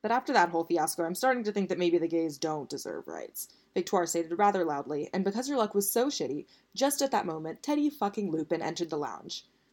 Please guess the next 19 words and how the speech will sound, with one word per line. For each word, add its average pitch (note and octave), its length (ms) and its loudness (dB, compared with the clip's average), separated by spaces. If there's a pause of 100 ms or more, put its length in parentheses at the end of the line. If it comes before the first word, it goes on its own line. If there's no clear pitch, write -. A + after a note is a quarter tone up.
Looking G#3 260 2
at G3+ 100 0
her F#3+ 120 4
weirdly. - 460 -4 (1160)
"I A#3+ 60 -4
am C4+ 120 -2
a C#4+ 120 0
little G4 300 6
offended A3+ 520 4
considering G3 440 2
I'm F3+ 160 2
bi F#3 220 2
and F3+ 120 0
non-binary E3 760 -2
at C#3+ 120 -8
that, C#3 340 -2
so F3 180 -2
what G#3 220 0
the D#3 160 -2